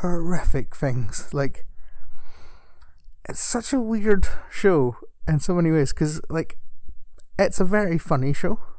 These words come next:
It's got a lot of, there's so many visual gags, 'cause, like, the art style just lends itself to so many animal-based gags and so many,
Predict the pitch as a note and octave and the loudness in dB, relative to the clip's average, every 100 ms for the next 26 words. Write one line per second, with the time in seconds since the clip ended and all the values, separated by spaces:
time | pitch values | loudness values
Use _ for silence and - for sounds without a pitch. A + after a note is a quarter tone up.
0 | - - - - A2+ D#3 D3 D3+ D3 B2 | -8 -8 -2 0 0 0 0 -2 -4 -4
1 | D3+ - D#3+ - F#3 F3 D3+ B2+ D3+ E3 | -6 -4 -4 0 4 4 4 2 0 2
2 | D#3 D3+ C#3 - D3 D3 - - C3+ C#3 | 0 -4 -6 -2 -2 -2 -6 -6 -4 -4
3 | D#3 D3+ D3+ E3+ - D#3+ D3+ D#3 D3 - | -2 -2 0 0 -2 -2 -2 -2 -2 -2
4 | - - - D3 D#3 D#3 D#3+ D3+ D3 - | -2 -2 -2 -2 2 2 2 0 0 0
5 | C#3 C#3+ - - C3+ B2+ B2+ - - - | -2 -2 0 2 0 -2 -6 -4 -4 -4
6 | - - E3 D#3+ D3+ D#3 D3+ D#3+ D3+ C3+ | -6 -2 0 4 6 6 6 2 0 2
7 | C#3 C#3+ - C#3 C3+ C#3 C#3 - C3+ D3+ | 2 2 -2 -2 -2 -2 -4 -6 -8 -6
8 | D3 C#3+ C#3 | -4 -4 -4